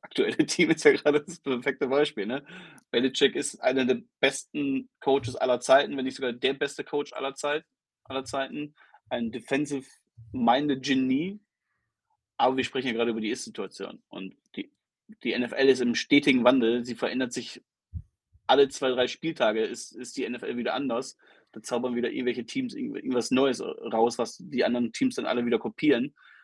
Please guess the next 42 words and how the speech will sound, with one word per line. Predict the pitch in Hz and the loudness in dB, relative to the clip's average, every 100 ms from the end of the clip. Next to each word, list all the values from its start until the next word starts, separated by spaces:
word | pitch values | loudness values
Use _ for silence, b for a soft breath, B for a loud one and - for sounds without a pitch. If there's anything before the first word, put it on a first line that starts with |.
| b b _ | b b _
Und | - 113 - _ - | -2 -2 -4 _ 4
da | 123 | 6
brauchst | 151 123 143 - | 6 2 0 0
du | 123 | -4
einfach | 123 | -4
einen | 127 | -8
Quarterback, | - 127 123 123 123 - | -6 -4 -2 -4 -6 -4
ach, | 131 | -4
einen, | 127 117 | -4 -6
einen | 117 113 | -6 -8
He-, | - - - | -10 -14 -8
einen | |
Head | 113 120 - | -6 -6 -2
Coach, | 143 147 | -2 -2
der | - 110 | -4 -4
sich | 110 | -4
am | 107 | -4
besten | 110 - | -6 -8
anpassen | 107 120 127 139 | -8 -6 -6 -2
kann, | 147 151 | 2 2
der | 123 | 2
die | 107 | 0
besten | 101 - - 117 | 0 -2 -4 -6
Sachen | 110 110 - _ _ _ _ _ - | -4 -6 -12 _ _ _ _ _ -2
adaptieren | 120 104 - 131 143 | 0 -2 0 2 2
kann. | 156 156 196 - b b b - | 2 0 -2 -14 b b b -6
Und | 104 104 - - | -4 -4 -8 2
aktuell | 135 - - 107 104 131 240 - | 2 2 -2 2 4 4 2 -6
macht | 117 117 - | -6 -4 -6
das | - | -4
niemand | 123 151 139 | 0 0 0
besser | 120 139 101 | -2 0 -2
als | 110 - | -4 -4
Andy | 98 101 | -4 0
Reid. | 120 - - _ _ - | 0 -2 -6 _ _ -2
Also | 117 | 0
in | 110 | 0
den | 107 | 2
letzten | 110 - 117 | 0 -2 -10
zwei, | - 110 | -4 -2
drei | 104 98 | -2 -4
Jahren. | 95 | -6